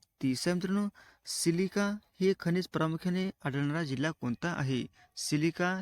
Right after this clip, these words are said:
हे खनिज प्रामुख्याने आढळणारा जिल्हा कोणता आहे? ऑप्शन क्रमांक दोन म्हणजे सिंधुदुर्ग आहे, हे आपले योग्य आन्सर होईल. प्रश्न क्रमांक एकतीस, मित्रांनो, मुळशी येथे शेतकऱ्यांनी केलेल्या सत्याग्रहाचे नेतृत्व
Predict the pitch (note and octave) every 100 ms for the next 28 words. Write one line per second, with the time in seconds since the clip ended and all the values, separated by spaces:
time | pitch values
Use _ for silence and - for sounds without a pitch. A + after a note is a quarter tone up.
0 | E3+ E3 E3 D3 C#3 D#3+ F3 - C3+ C3+
1 | - C#3+ D#3 F3+ - - _ - C#3+ E3+
2 | F#3 F#3+ F#3+ D3+ C3 F3+ - B2+ A#2 F3+
3 | F#3+ C3+ C3+ A#2+ - _ _ _ _ _
4 | - _ _ _ _ _ _ _ _ _
5 | - C#3+ - G3 F3+ F#3+ F3+ F#3 F#3 F#3+
6 | G3 F3+ C3 B2+ D#3+ - D3 C#3 D3 D3
7 | D3 - C3+ B2+ A2+ - - C3 A2+ -
8 | F3 D3 A#2 A#2+ F3+ - B2+ - F3+ D3+
9 | C3+ B2 - _ _ - - _ - D#3
10 | G3 G3 F#3+ F#3+ - G3+ - C3+ B2 -
11 | E3+ G3 F#3 G3 G#3 G#3 - - - D3
12 | E3+ - G3 F#3+ G3+ G3 G3 - F3 F3
13 | F3+ E3 D#3+ E3+ F3+ F#3+ _ - D#3 E3+
14 | E3 E3+ - F3 D3 - C#3